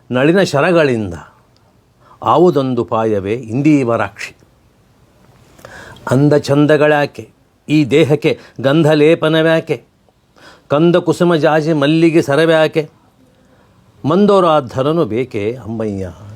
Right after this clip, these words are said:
ಮಾತು ಸೇರದಲ್ಲೇ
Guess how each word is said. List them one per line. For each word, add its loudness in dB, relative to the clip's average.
ಮಾತು 2
ಸೇರದಲ್ಲೇ -2